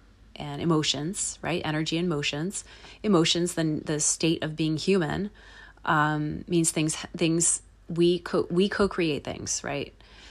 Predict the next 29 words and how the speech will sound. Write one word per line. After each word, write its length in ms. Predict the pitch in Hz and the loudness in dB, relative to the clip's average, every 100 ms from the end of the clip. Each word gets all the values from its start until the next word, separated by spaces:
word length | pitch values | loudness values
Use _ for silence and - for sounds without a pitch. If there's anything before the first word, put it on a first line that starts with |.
| - | 0
Things 260 | 196 196 196 | 4 6 6
happen 560 | - 202 190 185 170 160 | 4 4 4 2 2 2
not 280 | 165 156 | 2 2
to 200 | - 208 | 2 2
us, 200 | 180 165 | 2 0
but 200 | - 156 | 0 -2
for 340 | - - 214 175 | -2 0 2 4
us, 420 | - 196 - - - - - | 2 0 -2 -4 -12 -20 -10
allowing 640 | - 175 170 160 170 160 160 | 0 2 4 4 4 2 -2
us 380 | 151 - - | -2 0 0
to 580 | - 160 151 147 143 147 - | -2 0 0 -2 -4 -8 -10
learn 520 | - 165 185 160 160 160 | -6 0 4 4 2 0
and 160 | 156 | -2
evolve 640 | 156 156 147 147 147 - - - - | 0 2 2 2 -2 -8 -20 -20 -10
in 140 | 151 | -4
some 300 | - 143 139 | -2 -2 -4
way, 360 | 127 127 160 - | -6 -6 -8 -8
in 220 | 143 151 - | -8 -8 -8
different 300 | - 190 - | -6 -4 -4
ways. 400 | 143 135 170 - - - - - - - | -4 -2 -2 -2 -6 -18 -18 -20 -20 -12
And 440 | - 170 170 170 160 | -2 2 2 2 0
we 140 | 180 | -2
take 240 | 170 170 156 | -2 -2 -2
that 260 | 156 147 | -2 -4
knowledge 560 | 160 147 147 156 - - - | -4 -2 -2 -4 -4 -6 -6
and 320 | 160 151 151 - | -8 -8 -8 -8
understanding 800 | 156 160 - 254 185 - 165 170 - - - | -6 -4 0 0 0 -4 -8 -12 -20 -20 -6
with 220 | 180 185 | 0 2
us, 420 | 151 160 - - | 0 -2 -2 -2